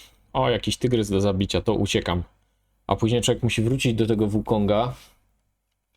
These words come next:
No i już nie pamięta, jak się grało, a musi znów tego tygrysa pokonać. No to, to nie jest takie, takie proste. Jeszcze trudniejsze niż wcześniej. To nie jest chyba dobry pomysł.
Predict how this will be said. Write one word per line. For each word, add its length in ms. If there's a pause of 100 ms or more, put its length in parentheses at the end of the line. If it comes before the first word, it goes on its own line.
(1500)
No 140
i 60
już 180
nie 80
pamięta, 300
jak 100
się 140
grało, 500 (260)
a 100
musi 320
znów 180
tego 220
tygrysa 460
pokonać. 640 (160)
No 80
to, 160
to 120
nie 160
jest 160
takie, 240 (880)
takie 240
proste. 460
Jeszcze 240
trudniejsze 480
niż 140
wcześniej. 440 (2500)
To 60
nie 80
jest 120
chyba 160
dobry 280
pomysł. 440